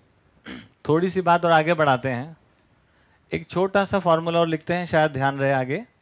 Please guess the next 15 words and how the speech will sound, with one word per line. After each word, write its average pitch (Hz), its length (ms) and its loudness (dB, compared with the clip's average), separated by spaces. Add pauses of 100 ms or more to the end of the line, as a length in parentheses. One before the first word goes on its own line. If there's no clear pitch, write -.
(2750)
अस्तित्व 202 440 0
में 208 260 0
जो 180 180 4
भी 214 180 -2
जैसा 190 380 2
है 165 420 0 (100)
वो 151 140 2
वैसा 170 240 2
प्रकट 185 340 0
होता 208 160 0
है 233 80 4
या 240 80 2
छुपा 190 280 2
हुआ 151 160 8
है? 92 160 -4